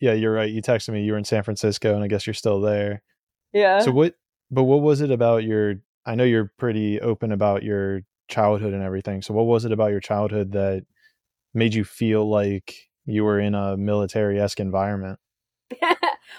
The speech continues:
Speaker 2: Well, it's actually the opposite of most military, except for the one part that's similar was a lot of P T S D and traveling a lot. Like, those are the common
Speaker 1: <laughs>
Speaker 2: parts. And then the rest was totally the opposite.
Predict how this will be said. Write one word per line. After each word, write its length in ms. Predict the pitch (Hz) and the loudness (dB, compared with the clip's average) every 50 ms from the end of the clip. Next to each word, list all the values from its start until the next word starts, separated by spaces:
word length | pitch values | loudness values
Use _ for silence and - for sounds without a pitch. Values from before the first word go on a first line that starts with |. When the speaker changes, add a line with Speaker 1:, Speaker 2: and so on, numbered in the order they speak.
| - - | -8 -4
Speaker 2:
Well, 120 | 269 294 | -2 0
it's 80 | 277 294 | 2 4
actually 320 | 302 320 330 370 339 302 | 2 2 2 -2 -4 0
the 100 | 285 247 | 2 2
opposite 400 | 220 226 220 240 240 - 269 240 | 4 2 2 0 -2 -2 -2 -2
of 100 | 233 214 | -2 -4
most 420 | 226 226 202 196 196 214 240 - - | -6 -6 -2 -2 -2 -2 -4 -4 -2
military, 360 | 226 233 240 240 269 247 247 | 0 0 2 2 2 2 2
except 240 | 247 - 247 220 226 | 2 0 -4 -2 0
for 80 | 220 | 0
the 100 | 214 202 | 0 2
one 260 | 202 202 202 208 214 214 | 2 0 0 -2 -4 -6
part 360 | _ - 196 208 196 185 - | _ 0 2 2 2 2 0
that's 260 | 208 196 202 - - | -2 -6 -6 -8 -12
similar 360 | - 180 185 196 208 214 220 226 | -10 -6 -4 0 0 2 2 2
was 320 | 208 202 196 - - _ _ _ _ _ _ - | 0 -2 -4 -6 -14 _ _ _ _ _ _ -8
a 60 | - 196 | -4 2
lot 220 | 202 190 185 190 | 4 4 4 4
of 100 | 202 - | 2 0
P 140 | - 214 208 | -4 -8 -8
T 180 | - - 208 | -4 -2 0
S 220 | 196 214 226 220 196 | 0 0 0 -2 -2
D 320 | 202 214 214 214 208 - | 0 2 2 2 0 -2
and 160 | - 196 196 | -4 -6 -8
traveling 440 | 190 - 196 165 170 175 175 160 160 | -2 0 2 2 2 2 -2 -4 -6
a 60 | 151 | -6
lot. 160 | 147 120 - - - | -6 -6 -8 -6 -4
Like, 220 | 202 208 196 190 | -6 -6 -4 0
those 260 | 220 240 254 277 277 | 2 4 4 4 2
are 80 | 294 302 | 0 -4
the 120 | 277 277 | -4 -4
common 520 | 247 - - - 302 311 160 233 254 285 - | -2 -2 -2 -2 0 0 -2 -2 -4 -4 -2
Speaker 1:
<laughs> 60 | - | 0
Speaker 2:
parts. 500 | 302 262 247 - 147 160 - _ _ _ _ - - - - - 381 339 - - | 2 2 2 0 -2 -4 -6 _ _ _ _ -20 -18 -18 -6 -4 -4 -2 0 0
And 220 | 226 226 226 226 | 0 2 4 4
then 400 | 226 220 214 208 202 202 202 202 220 | 4 4 4 4 2 -2 -6 -8 -6
the 120 | 214 214 190 | -6 -4 2
rest 340 | 196 202 196 226 247 226 | 4 6 6 6 4 0
was 140 | 226 226 214 | -6 -10 -6
totally 360 | - 240 208 196 190 190 190 | -2 -2 -2 0 -2 -4 -4
the 140 | 185 180 175 | -6 -6 -8
opposite. 1200 | 151 - - _ _ _ _ - 254 - - 349 349 - - 392 330 349 359 - 349 277 359 370 | -8 -10 -12 _ _ _ _ -14 -4 0 0 2 2 2 4 4 4 4 2 2 -2 -2 -2 -4